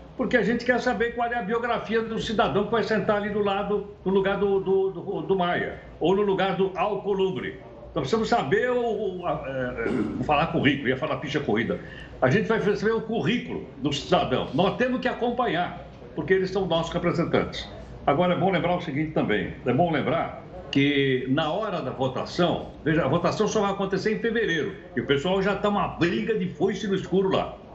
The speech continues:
Tá, né? Já tá uma confusão geral. Nós temos que acompanhar. Porque quando chegar lá, é provável que eles digam o seguinte: olha, a votação é secreta.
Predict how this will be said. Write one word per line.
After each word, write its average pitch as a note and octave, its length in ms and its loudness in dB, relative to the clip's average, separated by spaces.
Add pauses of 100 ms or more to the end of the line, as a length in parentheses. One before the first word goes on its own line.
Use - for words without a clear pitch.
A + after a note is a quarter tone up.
(120)
Tá, C#3+ 140 4
né? G#2 220 -2 (260)
Já C3 140 4
tá G#3 100 -2
uma F#3+ 120 2
confusão F#3 520 2
geral. C#3 440 -2
Nós E3 200 0
temos G#3+ 200 0
que A3 60 2
acompanhar. F3+ 640 0 (180)
Porque G#3+ 180 4
quando C4+ 320 2
chegar D#3+ 260 2
lá, G3+ 200 0
é F3 40 -4
provável F#3+ 800 -2 (240)
que A#3 80 0
eles A3 180 2
digam A#3 200 2
o F#3+ 40 2
seguinte: F#3 360 2
olha, F#3 340 -2
a E3 100 -2
votação F#3 460 -2
é F3+ 40 0
secreta. D3+ 400 2